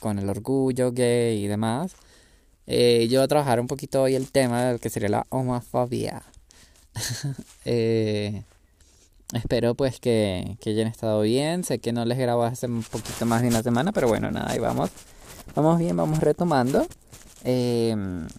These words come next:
hoy estoy un poquito más salido, como, bueno, los que no saben, yo grabo dentro del closet porque hay mejor acústica. Eso es como un,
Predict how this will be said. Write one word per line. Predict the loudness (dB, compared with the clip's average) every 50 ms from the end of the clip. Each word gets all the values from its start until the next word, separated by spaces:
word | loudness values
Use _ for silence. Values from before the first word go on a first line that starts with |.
| -18 -20 -20 -20 -20 -20 -20 -20 -20 -12 -4 0
hoy | 0 2 2
estoy | 0 -2 -4 -6 -4
un | -6
poquito | -6 -8 -6 -4 -2 0 0
más | 0 0 0
salido, | 2 4 4 4 4 4 4 6 6 4 4
como, | 4 2 2 2 0 0
bueno, | 0 0 0 0 2 2 2
los | 2 2 2
que | 0 0
no | 0 0 0 -2
saben, | 0 2 2 4 4 4 2
yo | 2 0 0
grabo | 2 2 2 2 2 2
dentro | 0 0 -2 -2 0 0
del | 0 0 -2
closet | -2 0 0 0 0 0 -2 -6
porque | -6 -6 -10 -8 -6 -4 -4
hay | -2 -2 -2
mejor | -4 -4 -2 -2 0
acústica. | -2 0 0 0 0 0 0 -4 -6 -4 -2 -2
Eso | -2 -2
es | -4 -4
como | -4 -4 -2 0 0
un, | 0 0 0 -2 -4